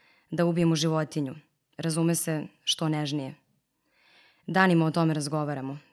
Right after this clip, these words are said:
tražimo mišljenje stručnjaka i prijatelja, dok usput svako za sebe predviđa praznike. Odvojeno planiramo odmor,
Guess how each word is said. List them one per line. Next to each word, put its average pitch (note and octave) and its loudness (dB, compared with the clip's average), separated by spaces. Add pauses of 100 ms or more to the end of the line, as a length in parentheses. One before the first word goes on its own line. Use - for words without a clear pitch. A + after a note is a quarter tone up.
tražimo D#3+ 2
mišljenje D#3 0
stručnjaka D#3+ -4 (120)
i D#3 -10
prijatelja, D#3+ -4 (580)
dok E3 -6
usput E3+ -4
svako F3 -2
za D#3+ -2
sebe D#3+ 0 (140)
predviđa D3+ -4
praznike. C#3 -8 (1400)
Odvojeno F#3 2
planiramo F3 2
odmor, C#3+ -2